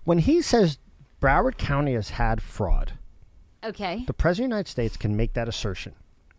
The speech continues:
Speaker 1: A re-, a media outlet should not say, "Without evidence, President Trump says blah, blah, blah." Because I'll give you a perfect example. The new congressman from New York, Nadler, who has been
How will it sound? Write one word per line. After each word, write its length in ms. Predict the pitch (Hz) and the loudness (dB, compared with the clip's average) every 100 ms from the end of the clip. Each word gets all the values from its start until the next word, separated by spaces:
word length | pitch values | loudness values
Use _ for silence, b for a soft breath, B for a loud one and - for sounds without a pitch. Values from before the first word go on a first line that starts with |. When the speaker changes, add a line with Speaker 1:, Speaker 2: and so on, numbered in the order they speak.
| _ _ _ - B B _ _ - | _ _ _ -20 B B _ _ -6
Speaker 1:
A 80 | 131 | -2
re-, 120 | 131 - - - - | -2 -4 -12 -16 -6
a 80 | 117 | 0
media 440 | 123 160 220 143 | 2 2 2 0
outlet 260 | 101 101 - | 0 -6 -4
should 200 | - 120 | -2 2
not 220 | 123 131 | 2 0
say, 180 | 113 85 - | -2 -4 4
"Without 480 | 151 185 175 170 160 | 8 8 6 6 6
evidence, 680 | - 143 123 87 87 - - - | 4 2 2 -2 -6 -14 -18 -4
President 400 | - 127 110 107 | 0 0 0 -4
Trump 280 | - 113 98 | -4 -4 -4
says 380 | - 110 90 - - | -4 -2 -2 -8 -6
blah, 200 | - 95 | -4 -2
blah, 180 | 98 95 | -2 -4
blah." 280 | 90 85 - B B B B | -6 -10 -12 B B B B
Because 220 | 139 156 139 | -2 2 2
I'll 80 | 135 | 2
give 140 | 165 | 2
you 60 | 156 | 2
a 40 | |
perfect 340 | - 156 165 | 6 6 6
example. 520 | 143 117 110 90 78 - b b b b - | 2 2 0 0 -6 -10 b b b b 0
The 80 | 110 | 4
new 160 | 135 | 4
congressman 500 | - 139 139 120 127 | 4 4 4 2 0
from 240 | - 123 120 | 0 0 2
New 60 | |
York, 340 | 107 101 - - - | 2 0 -4 2 4
Nadler, 600 | 113 110 113 98 85 92 - _ _ - b b b | 4 4 2 0 -6 -12 -14 _ _ -20 b b b
who 420 | 131 123 110 110 - _ _ _ _ - | 4 4 4 -2 -10 _ _ _ _ -6
has 120 | 110 | -2
been 380 | 107 113 98 | 2 2 2